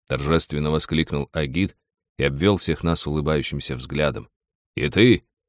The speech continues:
великий шаман, мы благодарим вас за гостеприимство и теплый прием.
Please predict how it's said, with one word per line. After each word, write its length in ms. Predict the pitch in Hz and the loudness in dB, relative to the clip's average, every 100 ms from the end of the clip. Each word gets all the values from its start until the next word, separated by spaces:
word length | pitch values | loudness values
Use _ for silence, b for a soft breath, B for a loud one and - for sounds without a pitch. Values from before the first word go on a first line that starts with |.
| _ | _
великий 520 | 58 80 95 85 90 | 0 4 4 4 0
шаман, 640 | 85 78 71 73 73 62 - _ _ _ _ _ _ - | 0 0 2 2 2 -2 -10 _ _ _ _ _ _ -2
мы 300 | 82 101 104 | 2 4 6
благодарим 840 | 85 101 101 101 101 98 117 120 | 6 6 6 6 6 8 8 8
вас 400 | 76 65 - - - | 6 0 0 -2 0
за 180 | 85 | 0
гостеприимство 840 | 85 85 - 78 80 85 87 - 87 | 2 0 0 0 2 4 2 2 2
и 120 | 87 | 2
теплый 440 | - 69 69 71 71 | 2 -2 -4 -8 -6
прием. 540 | 73 76 92 85 53 | -4 0 0 0 -4